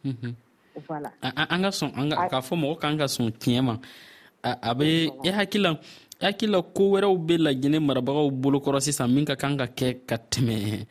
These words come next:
Speaker 1: ntolantan labɛn kan wa?
Speaker 2: Voilà, effectivement.
Speaker 1: Unhun.
Speaker 2: Hali Laginɛ na, hali ni dunbiya ta bɛna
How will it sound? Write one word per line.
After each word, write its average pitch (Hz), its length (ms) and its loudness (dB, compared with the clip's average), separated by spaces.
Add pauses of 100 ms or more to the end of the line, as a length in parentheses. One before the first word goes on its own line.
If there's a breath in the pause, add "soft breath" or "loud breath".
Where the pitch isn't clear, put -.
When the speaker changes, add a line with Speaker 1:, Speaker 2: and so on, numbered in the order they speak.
(220 soft breath)
Speaker 1:
ntolantan 113 520 -2
labɛn 127 380 -2
kan 113 200 -4
wa? 101 100 -6 (680)
Speaker 2:
Voilà, 190 320 0 (280)
effectivement. 185 680 -8 (140)
Speaker 1:
Unhun. 107 240 -10
Speaker 2:
Hali 269 200 4
Laginɛ 208 400 2
na, 202 140 4
hali 247 240 0
ni 220 120 2
dunbiya 214 460 2 (100)
ta 220 120 2
bɛna 185 200 -2